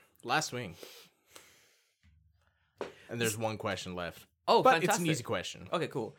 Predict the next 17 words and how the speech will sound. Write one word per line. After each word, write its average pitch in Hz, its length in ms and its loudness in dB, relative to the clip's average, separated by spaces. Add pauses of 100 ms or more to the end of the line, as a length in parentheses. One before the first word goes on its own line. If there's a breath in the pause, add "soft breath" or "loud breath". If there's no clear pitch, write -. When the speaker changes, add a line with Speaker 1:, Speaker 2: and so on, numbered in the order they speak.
Speaker 1:
to 95 60 -12
answer. 64 200 -14
Speaker 2:
This 156 220 -2
is, 214 200 -2
this 135 240 -8
is 190 140 -6
the 170 120 0
wing 139 160 0
I'm 110 240 -2 (800)
generally 117 320 -6
the 113 80 -10
most 104 180 -10
scared 92 220 -6
of. 135 200 -8 (800 soft breath)
The 143 80 -4
wing 196 240 -2
before 131 480 -2